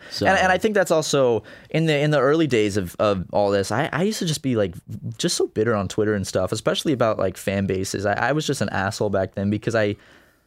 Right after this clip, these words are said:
Speaker 2: I, I remember I
Speaker 1: If
Speaker 2: would
Speaker 1: you have a Let's Player as a profile picture,
Speaker 2: Yeah,
Speaker 1: don't
Speaker 2: like, like, that whole era. I
Speaker 1: Like,
Speaker 2: was
Speaker 1: now you
Speaker 2: just
Speaker 1: don't care. Now you don't give a shit.
Speaker 2: Really, I was just insecure.
Speaker 1: Still have people blocked that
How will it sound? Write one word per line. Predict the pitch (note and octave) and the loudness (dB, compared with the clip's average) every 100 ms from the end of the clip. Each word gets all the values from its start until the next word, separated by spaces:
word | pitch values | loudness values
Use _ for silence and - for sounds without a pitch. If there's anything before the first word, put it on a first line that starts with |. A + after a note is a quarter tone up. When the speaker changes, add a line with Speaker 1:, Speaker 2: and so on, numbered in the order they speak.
| _ _ _ A2 | _ _ _ -2
Speaker 2:
I, | A2+ A#2 - - | 2 2 0 0
I | A2+ | 0
remember | B2 A#2 G#2+ | 2 2 2
I | A2 | 2
Speaker 1:
If | |
Speaker 2:
would | A2 | 2
Speaker 1:
you | A#2 | 2
have | A#2 | 0
a | G2+ | 0
Let's | F#2+ F#2+ | 0 -2
Player | - G2+ G#2 | -2 0 0
as | F#2+ | -2
a | F2+ | -4
profile | - F2 F2 F#2 F#2 | -4 -4 -2 -2 -2
picture, | F#2 G2+ B2 | -2 0 2
Speaker 2:
Yeah, | A#2 F2+ - - | 2 0 -4 -6
Speaker 1:
don't | F2 | 0
Speaker 2:
like, | C3+ A2 C#3 | 0 2 0
like, | B2 | 2
that | B2 A#2+ | 2 2
whole | A2+ F#2 | 2 2
era. | G2+ G2 | 2 2
I | B2 | 2
Speaker 1:
Like, | D3+ | 2
Speaker 2:
was | F3+ | 2
Speaker 1:
now | G#3+ | 2
you | |
Speaker 2:
just | F3 | 2
Speaker 1:
don't | B2+ A#2 | 0 0
care. | A#2+ F#2 | 0 0
Now | G#2 | 0
you | B2 | 0
don't | A2+ G#2 | 0 0
give | F#2+ | -2
a | |
shit. | F#2 C#3 | 0 2
Speaker 2:
Really, | C4+ A#3 | 4 4
I | E3+ | 4
was | D#3+ | 2
just | C#3+ | 0
insecure. | - - G2 - G#2 G#2 | 0 0 -2 0 0 2
Speaker 1:
Still | D3+ | 2
have | B2 | 2
people | A2+ G#2 F#2+ | -2 -2 -2
blocked | F#2+ G2 F2+ - | 0 -2 -2 -4
that | F2+ E2+ | -6 -6